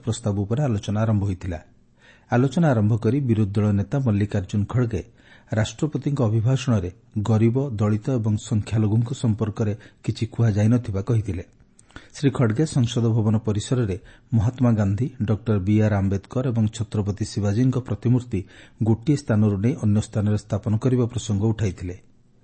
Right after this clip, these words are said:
ରାଜ୍ୟସଭା ଅଧ୍ୟକ୍ଷ କେବଳ ଆଲୋଚନା ପାଇଁ ସମାଲୋଚନା କରିବା ଠିକ୍ ନୁହେଁ ବୋଲି କହିଥିଲେ। ସଂସଦୀୟ ବ୍ୟାପାର ମନ୍ତ୍ରୀ କିରଣ ରିଜିଜୁ ଏହି ପ୍ରସଙ୍ଗରେ କହିଥିଲେ, ସଂସଦ ଭବନ ପରିସରରେ ଥିବା ସମସ୍ତ ପ୍ରତିମୂର୍ତ୍ତିକୁ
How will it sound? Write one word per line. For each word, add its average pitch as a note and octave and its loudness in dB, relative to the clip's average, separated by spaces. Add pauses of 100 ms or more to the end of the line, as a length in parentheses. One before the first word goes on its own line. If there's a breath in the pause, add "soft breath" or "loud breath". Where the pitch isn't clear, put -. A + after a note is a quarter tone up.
(280 soft breath)
ରାଜ୍ୟସଭା A2 2
ଅଧ୍ୟକ୍ଷ G2 -2 (120)
କେବଳ G#2 2 (400 loud breath)
ଆଲୋଚନା A2+ 2
ପାଇଁ A2+ -2 (140)
ସମାଲୋଚନା A#2 0
କରିବା A2 0 (120)
ଠିକ୍ A#2 -4
ନୁହେଁ G#2 4
ବୋଲି F#2+ -2
କହିଥିଲେ। G#2+ -2 (720 soft breath)
ସଂସଦୀୟ D#3+ 2
ବ୍ୟାପାର B2+ 0
ମନ୍ତ୍ରୀ A2+ 2
କିରଣ A2 4
ରିଜିଜୁ G#2 2 (180)
ଏହି A#2+ 2
ପ୍ରସଙ୍ଗରେ G#2 0
କହିଥିଲେ, G#2 -2 (360 soft breath)
ସଂସଦ A#2 0
ଭବନ A2+ 2
ପରିସରରେ A2+ -2
ଥିବା G#2 -2 (280)
ସମସ୍ତ A2 0
ପ୍ରତିମୂର୍ତ୍ତିକୁ A#2 -2